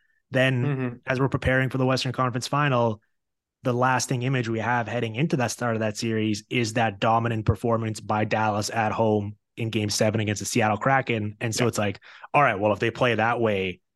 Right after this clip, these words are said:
Speaker 1: they're gonna be really difficult, right? And then they go down three nothing, and then we're like, "All right, talking to ourselves, how can we get more hockey? How can Dallas make this run and force a Game seven and, and, and potentially, um, drum up more interest in that way?"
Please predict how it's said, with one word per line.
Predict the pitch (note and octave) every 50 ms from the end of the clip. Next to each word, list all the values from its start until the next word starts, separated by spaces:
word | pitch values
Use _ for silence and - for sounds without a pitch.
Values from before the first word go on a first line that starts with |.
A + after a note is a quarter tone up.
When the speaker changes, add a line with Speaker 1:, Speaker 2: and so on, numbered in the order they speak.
| _ _ _
Speaker 1:
they're | - C3+ A#2+
gonna | G2+ A#2 G#2+ G#2
be | F#2+ G2+ A2 F#2+
really | G2 G#2+ A2+ A#2 A2 G#2
difficult, | G2 G2+ A2+ G#2 - G2+ - G2 F#2+ F#2
right? | F#2 G#2+ A#2 A#2+ A#2 - -
And | A#2 A#2+
then | A#2 A2+ A2+ A2 G#2+ G2+ - - _ _
they | - B2+
go | A#2+ C3+ C3+
down | B2+ B2 A#2+ A2+
three | - C#3 C3+
nothing, | C3 C#3+ D3 C#3+ C#3 C3
and | B2 A#2+
then | A#2+ A#2+
we're | A#2 A#2 A#2
like, | A2 A2 C#3
"All | D3+
right, | D3+ D3+ C#3 A#2+ -
talking | - B2+ C3 C3 -
to | C#3
ourselves, | B2 - - B2+ B2 -
how | - D3 D3 D3+
can | D3 D#3+
we | D3+
get | C#3 D#3 D3
more | D3+ D3+ D3
hockey? | C3+ D#3 D3+ C#3+ - A#2+ A2
How | F#2+ A#2 C3
can | C3 - C#3 B2+
Dallas | B2 C3 C3+ C#3 C3+ B2+ - - - _ _ _ _ _ _ _ _ _ -
make | C3+ C#3 -
this | - C#3+ B2+ -
run | B2+ C3+ C#3 C3 A#2+
and | A#2 G#2
force | - B2+ B2 - C3+
a |
Game | A#2+ B2+ C3+ C3+
seven | A#2+ - D3 C#3+ C3+ A#2+ A#2 G#2
and, | G#2 G#2 G#2 - -
and, | A2+ A2+ A2+ G#2+ G#2+
and | A#2 A2+ G#2+ -
potentially, | B2 - C3 B2+ A#2+ - B2+ B2+ B2 A#2+ A2+ A2+ - - - - _ _ -
um, | B2 A#2 A2 G#2+ G#2 G#2+ G#2+
drum | - C3+ C3 B2 B2+
up | B2+ A#2+
more | C3 C3+ B2+ C3
interest | D3 C#3+ - A#2 -
in | B2+ A#2
that | G#2+ G#2+ G2+ G#2
way?" | G#2 G2+ G2 F#2 F2